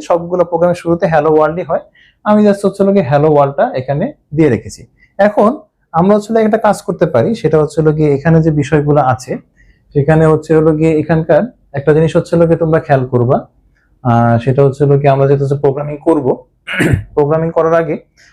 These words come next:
আমরা যে ফাং-, একটা ফাংশন দেখব। তাহলে আমরা আমাদের প্রথম প্রোগ্রামটা শুরু করি, আমরা লিখবো হচ্ছে হলো গিয়ে প্রিন্ট, এরপর হচ্ছে হলো গিয়ে একটা ব্র্যাকেট দেব। এবং দেখো এখানে হচ্ছে হলো যখন আমি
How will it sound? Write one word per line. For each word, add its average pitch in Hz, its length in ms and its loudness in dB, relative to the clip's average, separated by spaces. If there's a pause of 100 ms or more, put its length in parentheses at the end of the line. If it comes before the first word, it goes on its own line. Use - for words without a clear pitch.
(140)
আমরা 139 240 2
যে 156 80 4 (140)
ফাং-, 160 320 -4
একটা 165 200 -2
ফাংশন 151 440 -2
দেখব। 110 240 0 (1200)
তাহলে 175 320 2 (420)
আমরা 151 240 0
আমাদের 175 300 2
প্রথম 180 240 2
প্রোগ্রামটা 175 400 0
শুরু 165 280 -2
করি, 147 240 0 (180)
আমরা 143 220 0
লিখবো 151 320 0
হচ্ছে 160 240 -2
হলো 160 140 2
গিয়ে 160 180 -2 (120)
প্রিন্ট, 185 360 2 (560)
এরপর 147 320 0
হচ্ছে 156 200 -4
হলো 165 180 2
গিয়ে 170 160 4
একটা - 160 0 (220)
ব্র্যাকেট 143 340 0 (120)
দেব। 104 140 -6 (580)
এবং 214 220 4 (120)
দেখো 185 280 2 (340)
এখানে 185 300 0
হচ্ছে 185 220 -4
হলো 190 240 2 (240)
যখন 156 180 0
আমি 180 120 0